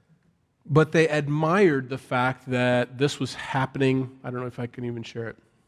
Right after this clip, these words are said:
Hmm. 'Cause the end result was, i-, it's a good thing we have these people doing kind things 'cause they're not doing it for religious persons, per-, uh, uh,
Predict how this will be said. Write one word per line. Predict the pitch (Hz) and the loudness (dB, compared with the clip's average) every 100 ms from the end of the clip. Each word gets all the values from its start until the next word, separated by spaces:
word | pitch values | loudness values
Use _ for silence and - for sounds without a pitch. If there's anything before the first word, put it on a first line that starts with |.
| _ | _
Hmm. | 135 131 127 127 123 123 - _ _ _ _ _ _ _ _ _ _ _ _ _ _ _ _ _ _ _ _ _ _ _ _ _ _ | -16 -14 -12 -14 -14 -16 -20 _ _ _ _ _ _ _ _ _ _ _ _ _ _ _ _ _ _ _ _ _ _ _ _ _ _
'Cause | - 127 | 2 4
the | 151 | 4
end | 175 | 4
result | 147 143 147 139 | 2 2 2 0
was, | 127 127 127 - - _ _ _ _ - | -2 -2 -2 -6 -16 _ _ _ _ -4
i-, | - | -4
it's | 143 - | -2 -2
a | |
good | 131 156 151 | 2 2 4
thing | 156 | 2
we | 139 | 4
have | 139 139 | 2 2
these | 135 131 | 0 0
people | 143 139 127 | -2 0 0
doing | 131 123 | 2 2
kind | 117 143 135 131 | 0 2 2 2
things | 135 135 127 | 2 2 0
'cause | - 127 120 | -2 -2 4
they're | 160 | 4
not | 160 123 123 | 4 0 -4
doing | 120 117 | -6 -6
it | - | -8
for | 120 | -8
religious | 120 131 131 117 | -2 0 0 -4
persons, | - 117 - 120 117 127 143 | -2 -2 -2 -6 -10 -12 -16
per-, | - 120 - 151 - - | -4 -4 -4 -16 -16 -8
uh, | 117 113 - - _ | -6 -6 -10 -20 _
uh, | 110 110 | -4 -4